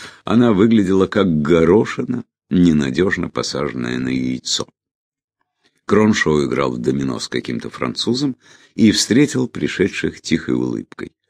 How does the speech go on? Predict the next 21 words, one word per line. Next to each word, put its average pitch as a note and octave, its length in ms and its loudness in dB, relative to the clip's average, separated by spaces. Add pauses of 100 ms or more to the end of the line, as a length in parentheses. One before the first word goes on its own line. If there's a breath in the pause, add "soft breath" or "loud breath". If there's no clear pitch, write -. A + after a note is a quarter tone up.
(280)
Он B2+ 140 2
промолчал, A#2 800 -6 (520)
но, C#2+ 160 2
словно D2 440 0
для C2+ 160 -4
того, C#2 260 -2
чтобы B1 300 -6
освободить B1 600 -6
им B1 140 -4
место, A#2 480 -2 (240)
отодвинул D#2 840 -2
стопку - 640 -4
блюдечек D#2 760 -2
на A2+ 100 0
столе, A#2+ 480 0 (340 soft breath)
показывавших, F2+ 920 -4
сколько D#2+ 520 -2
он D2 120 0
уже A1 220 -8
выпил C2 420 -6
рюмок. A#1+ 560 -6